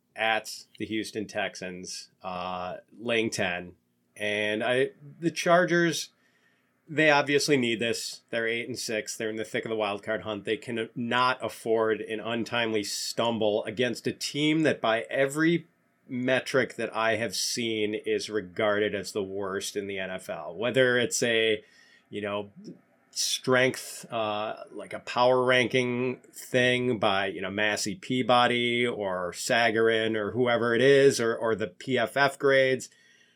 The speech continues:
Like, everyone has Houston as the worst team in the league, even though they've managed to, to stumble into three wins this year.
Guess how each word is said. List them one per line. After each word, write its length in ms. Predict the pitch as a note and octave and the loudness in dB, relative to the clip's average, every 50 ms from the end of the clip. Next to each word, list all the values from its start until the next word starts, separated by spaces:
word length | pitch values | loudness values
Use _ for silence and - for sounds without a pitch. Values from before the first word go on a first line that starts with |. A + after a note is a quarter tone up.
| _ _ _ _ _ - | _ _ _ _ _ -4
Like, 120 | E3 D#3 | 0 2
everyone 340 | D#3+ D#3+ D3 D3 C#3 C3 B2 | 4 6 6 6 8 6 6
has 160 | A#2+ A#2 G#2 | 4 2 -2
Houston 420 | - - A2+ G#2 F#2+ - - G#2 G2 | -4 -6 -6 -6 -8 -8 -12 -12 -12
as 140 | G2 F#2 - | -12 -12 -10
the 80 | A2 | -10
worst 260 | G2 F#2+ F#2 - - | -8 -8 -8 -10 -10
team 140 | - G#2 G2+ | -10 -12 -10
in 80 | F#2 F2 | -10 -12
the 80 | F2+ | -12
league, 260 | F#2 F#2 F#2 F2 F#2 F#2+ | -12 -12 -14 -12 -6 -2
even 220 | B2 D3 F3+ F#3+ | 0 2 2 4
though 100 | F#3+ F#3 | 2 2
they've 160 | F3+ F3+ E3+ | 2 2 2
managed 400 | E3+ D#3+ D#3+ D#3 D#3 D3+ - - | 2 2 2 2 2 0 0 2
to, 200 | - C#3+ C3 A2 - _ | 2 2 2 2 -2 _
to 180 | - C3 A#2+ G#2+ | -8 -8 -8 -8
stumble 460 | - - - - B2+ B2 A#2+ A2+ A#2 | -8 -6 -2 0 2 2 2 2 2
into 160 | A2+ A2 G#2 | 2 0 -2
three 240 | G2 - - G#2 G#2 | -4 -6 -6 -6 -6
wins 400 | G2 G2 F#2 E2 - - - - | -6 -6 -8 -10 -10 -12 -14 -14
this 200 | - - - - | -14 -14 -14 -14
year. 300 | - - - - - - | -14 -14 -16 -18 -20 -20